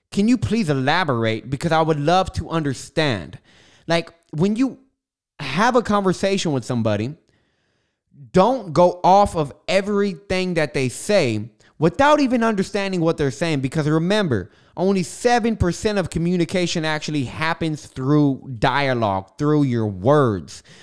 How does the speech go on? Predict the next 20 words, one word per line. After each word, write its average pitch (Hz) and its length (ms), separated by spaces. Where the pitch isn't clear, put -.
So 185 200
if 156 100
you 185 120
sit 240 380
there 120 320
and 139 200
go 180 220
off 180 220
of 139 80
the 131 100
words 165 460
that 165 220
they 127 160
say, 156 680
you 160 160
can 185 160
completely 175 1080
be 147 160
having 139 340
the, 123 200